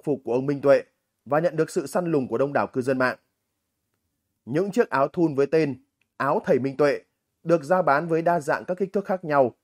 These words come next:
trên khắp các nền tảng mạng xã hội. Chỉ với giá từ năm mươi nghìn đồng đến một trăm năm mươi nghìn đồng, chiếc áo thun được thiết kế giống trang phục của sư Thích Minh Tuệ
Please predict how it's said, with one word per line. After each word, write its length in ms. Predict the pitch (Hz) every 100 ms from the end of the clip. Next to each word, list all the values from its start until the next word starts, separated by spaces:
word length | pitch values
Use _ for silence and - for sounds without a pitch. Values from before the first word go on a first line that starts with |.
| _ _
trên 180 | 190 170
khắp 180 | 220 226
các 140 | 214
nền 180 | 185 123
tảng 180 | 113 95
mạng 160 | 107
xã 120 | 98 143
hội. 220 | 160 131 - _ _ _ _ _ _ _ _ _
Chỉ 200 | 160 123
với 180 | 120 139
giá 200 | 127 151
từ 140 | 143
năm 160 | 131 147
mươi 80 |
nghìn 160 | 127 127
đồng 220 | 120 110 95 _
đến 200 | 123 131
một 120 | 185
trăm 140 | 180 160
năm 120 | 170
mươi 80 | 160
nghìn 120 | 131
đồng, 220 | 123 113 92 _ _ _ _ _
chiếc 200 | 208 208
áo 180 | 127
thun 220 | 139 175 160
được 120 | 127
thiết 200 | - 180
kế 160 | 135 127
giống 200 | 135 156
trang 160 | 185 170
phục 220 | 147 - _
của 140 | - 107
sư 220 | - 135
Thích 140 | 190 185
Minh 140 | 151
Tuệ 240 | 143 135